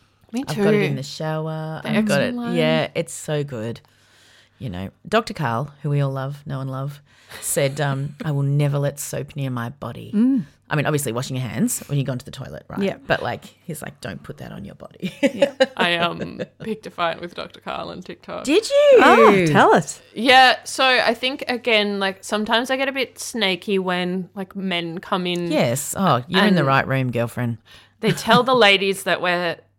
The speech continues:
Speaker 1: they don't say you're stupid, but they
Speaker 2: Yes.
Speaker 1: act like you're, you are just a silly lady.
Speaker 3: Yes.
Speaker 2: Yep.
Speaker 1: What would you know? And actually, there are a lot of, like, brilliant women in science,
Speaker 2: Of
Speaker 1: like,
Speaker 3: There
Speaker 2: course.
Speaker 3: is.
Speaker 1: developing marketing.
Speaker 2: Yes.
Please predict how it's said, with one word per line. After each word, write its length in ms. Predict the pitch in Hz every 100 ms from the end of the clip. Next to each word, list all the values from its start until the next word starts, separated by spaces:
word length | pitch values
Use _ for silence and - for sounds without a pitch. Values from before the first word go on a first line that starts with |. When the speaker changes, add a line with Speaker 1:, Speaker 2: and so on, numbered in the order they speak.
| _ -
Speaker 1:
they 200 | - 214
don't 280 | 247 226 -
say 280 | - 196 185
you're 200 | 180 175
stupid, 640 | - - 190 175 160 156
but 140 | - -
they 140 | 170
Speaker 2:
Yes. 400 | 165 143 139 -
Speaker 1:
act 60 | -
like 500 | 196 175 160 156 - _ - 190 _ _
you're, 280 | - 190 185 - _ _
you 320 | 180 175 170 - _ _ _
are 100 | 185
just 240 | 175 180 -
a 60 |
silly 320 | 170 190 170 170
lady. 380 | 160 151 151 151
Speaker 3:
Yes. 580 | 214 196 185 131 110
Speaker 2:
Yep. 20 | 190
Speaker 1:
What 160 | 175
would 160 | 139 160
you 100 | 170
know? 200 | 165 151
And 100 | 147
actually, 320 | 117 - 170
there 100 | 147
are 40 | 135
a 20 |
lot 120 | 131
of, 100 | 113
like, 200 | - -
brilliant 420 | - 151 139 139 -
women 240 | 165 156
in 100 | 147
science, 360 | - 151 147 135
Speaker 2:
Of 120 | 240
Speaker 1:
like, 100 | -
Speaker 3:
There 300 | 294 - 359
Speaker 2:
course. 520 | 294 175 170 170 -
Speaker 3:
is. 40 | 165
Speaker 1:
developing 560 | 165 151 - 165 165 160
marketing. 480 | 214 277 214 131 160
Speaker 2:
Yes. 320 | - - -